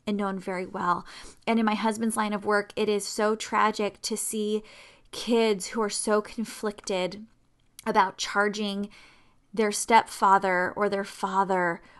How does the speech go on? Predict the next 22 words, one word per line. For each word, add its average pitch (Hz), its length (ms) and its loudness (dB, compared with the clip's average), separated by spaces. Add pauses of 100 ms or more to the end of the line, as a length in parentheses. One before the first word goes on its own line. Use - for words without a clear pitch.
(120)
or 214 140 2
their 208 200 2
older 208 280 4
brother 185 600 0 (440)
with 214 180 0
sexual 208 320 -2
abuse 202 320 -2
charges 185 680 -4 (100)
because 202 320 -8
they 196 140 -2
love 185 320 2
him 180 420 -8
or 214 80 0
because 208 320 -2
it 190 100 -2
will 202 340 2 (120)
cost - 320 2
them 202 140 -4
money 190 280 -2
at 170 80 -10
their 185 140 -6
job 170 580 4